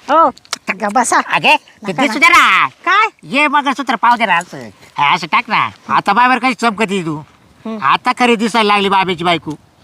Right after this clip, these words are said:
Speaker 1: हा ना?
Speaker 2: हा.
Speaker 1: आणि एवढे दिवस नव्हते दिसत?
Speaker 2: नाही, नुसतं मासा डाळ दिसायचं ना. भलं मो-, जांभळा तो मोठा.
Speaker 1: हो,
Speaker 2: हा.
Speaker 1: तुम्हाला सांगून ठेवते, सारखं मला म्हैस म्हैस म्हणू नका बरं का?
Speaker 2: म्हैस, म्हैस नाही,
Speaker 1: हा?
Speaker 2: पण साड्या घालू नको आता. तुला एकच सांगतो.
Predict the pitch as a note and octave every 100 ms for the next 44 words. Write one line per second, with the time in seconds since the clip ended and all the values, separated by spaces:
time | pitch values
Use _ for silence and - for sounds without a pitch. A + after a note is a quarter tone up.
0 | - C4+ C#4+ D4+ G4+ - F3+ F#3 F3 D3
1 | G#3 B3+ F4 G#4+ E4 D4 F4 G4+ A4 E4
2 | D#4 A3 G#3+ B3+ A3+ - _ _ E3+ A#3
3 | B3+ C4 B3 A3+ G3+ G3+ A3+ A3 E3+ _
4 | E3 F3+ A3 A#3 A#3+ G#3+ E3 - F#3 E3
5 | A3+ A#3 G#3 F#3 G3+ - A3 F3+ D4+ C4+
6 | - F3 E3+ C3 B3 C#4+ C4 D4 C#4+ B3
7 | C4+ D#4 F4+ E4+ D#4+ C#4 C4+ C4 C#4+ D#4+
8 | D4 D4 C#4+ D#4+ D4+ B3+ A#3 E4 G4+ F3+
9 | F#3 F#3+ G3+ E3 G#3 G3+ E3 G#3 G3+ G3+
10 | F#3+ F#3 F3+ - C4+ D4 _ _ - F3
11 | F#3 F#3 F#3 D#3+ B2